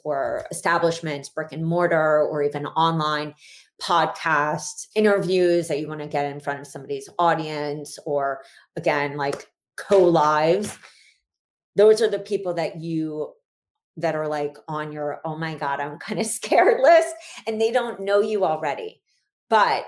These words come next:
if you start to establish this, you're taking the action steps. Those action steps, of course, have to be followed up with you believing in yourself.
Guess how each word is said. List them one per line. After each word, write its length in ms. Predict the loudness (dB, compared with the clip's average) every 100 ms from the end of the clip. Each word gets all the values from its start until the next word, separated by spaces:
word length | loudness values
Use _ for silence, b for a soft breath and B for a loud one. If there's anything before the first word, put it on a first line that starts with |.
| -6
if 180 | -6 -4
you 100 | -6
start 420 | 0 2 2 -2
to 160 | -8
establish 640 | -10 -6 0 0 0 -4 -6
this, 280 | -10 -10 -10
you're 100 | -12 -12 -10
taking 340 | -10 -10 -14
the 120 | -14 -10
action 480 | -6 -6 -8 -12 -12
steps. 640 | -10 -4 -2 -2 -4 -14 -20 b b b 2
Those 220 | 2 2 0
action 420 | 0 -2 -10 -10
steps, 460 | -4 0 0 -2 -12
of 120 | -18
course, 240 | -6 -6 -4
have 160 | -10 -12
to 80 | -12
be 100 | -10
followed 420 | -4 0 0 0
up 220 | -4 -6
with 160 | -10 -8
you 140 | -10
believing 480 | -8 -8 -8 -8 -10
in 80 | -10
yourself. 480 | -10 -2 2 2